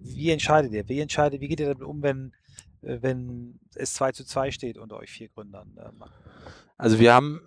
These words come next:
Speaker 2: zum Glück jetzt eigentlich nicht das, äh, Problem gehabt, wo wir richtig gegeneinander waren, sondern wir haben eigentlich immer miteinander eine, eine ganz gute Lösung gekriegt. Und das Fort-,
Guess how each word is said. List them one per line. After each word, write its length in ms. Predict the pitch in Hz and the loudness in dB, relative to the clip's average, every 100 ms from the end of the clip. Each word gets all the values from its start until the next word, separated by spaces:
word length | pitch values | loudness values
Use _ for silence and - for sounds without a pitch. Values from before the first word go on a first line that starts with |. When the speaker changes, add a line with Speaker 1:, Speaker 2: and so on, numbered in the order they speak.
| - - - | -20 -20 -4
Speaker 2:
zum 140 | - 123 | 4 6
Glück 160 | 151 | 8
jetzt 120 | 156 | 8
eigentlich 180 | 143 123 | 6 6
nicht 180 | 147 - | 4 2
das, 220 | 143 - | 2 2
äh, 40 | 170 156 160 151 170 160 160 - - - | -2 -4 -8 -6 -6 -8 -12 -18 -20 -10
Problem 340 | - 117 127 | -4 4 4
gehabt, 220 | 139 120 - | 6 4 4
wo 120 | 110 | 2
wir 120 | 110 | 4
richtig 360 | 117 135 117 - | 4 2 0 2
gegeneinander 540 | 131 160 165 160 147 | 0 0 0 6 6
waren, 240 | 131 139 | 8 6
sondern 300 | 127 269 123 | 6 2 4
wir 120 | 113 113 | 6 8
haben 140 | 120 | 8
eigentlich 240 | 117 117 | 6 4
immer 160 | 123 120 | 4 4
miteinander 480 | 113 123 117 113 113 | 6 4 6 4 2
eine, 240 | 110 131 | 0 -6
eine 200 | - 120 | -6 -2
ganz 180 | 113 113 | 0 0
gute 160 | - 127 | 4 8
Lösung 340 | 110 127 151 | 10 8 6
gekriegt. 300 | 127 - 143 - - - 123 | -4 -4 -4 -6 -14 -14 -8
Und 120 | 120 | 2
das 120 | 113 | 2
Fort-, 260 | - 139 - | 8 6 6